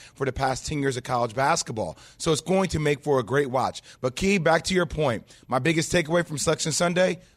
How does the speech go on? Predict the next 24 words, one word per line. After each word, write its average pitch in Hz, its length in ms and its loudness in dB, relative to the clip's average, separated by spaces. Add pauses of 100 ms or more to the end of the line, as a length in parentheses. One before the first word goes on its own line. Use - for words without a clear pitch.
(160)
what 143 220 0
a 104 100 -2
path 135 600 -4
Gonzaga 110 580 -4
has. 85 380 -10 (260)
For 117 80 -4
the 110 60 -6
second 165 500 0
straight 165 300 0
year, 123 480 -2 (280)
they 135 260 0
have 135 460 4 (220)
the 98 80 -8
number 147 260 0
one 175 280 2
overall 139 480 2
seed. 120 420 -2 (300)
You 85 100 -8
know 143 160 -2
who's 175 200 0
in 175 80 -2
the 139 80 -2
West 113 340 -4
region? 170 440 -4